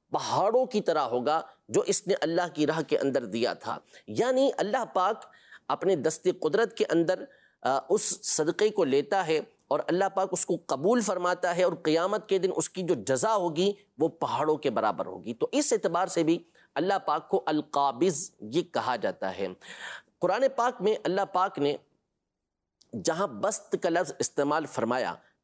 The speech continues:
وہاں پر اپنی نعمتوں کا تذکرہ کیا کہ بعض اوقات اللہ پاک بندے کو علم میں، جسم کے اندر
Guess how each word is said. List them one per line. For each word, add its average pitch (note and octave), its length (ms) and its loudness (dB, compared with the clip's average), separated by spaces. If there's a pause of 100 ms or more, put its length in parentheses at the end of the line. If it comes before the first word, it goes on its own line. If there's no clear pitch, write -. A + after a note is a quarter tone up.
وہاں E3+ 320 -2
پر A3+ 260 -2
اپنی F#3 420 2 (100)
نعمتوں D3+ 580 2
کا D3+ 200 -2
تذکرہ B2 420 -2
کیا F2+ 360 -8 (100)
کہ - 120 0
بعض C#3+ 360 0
اوقات G3 340 0 (540)
اللہ F#3 320 0
پاک F#3+ 320 0 (500)
بندے E3 400 2
کو - 340 0 (200)
علم B3 220 4
میں، A#3+ 260 4 (400)
جسم G3+ 640 0
کے B3 160 2
اندر F3 420 0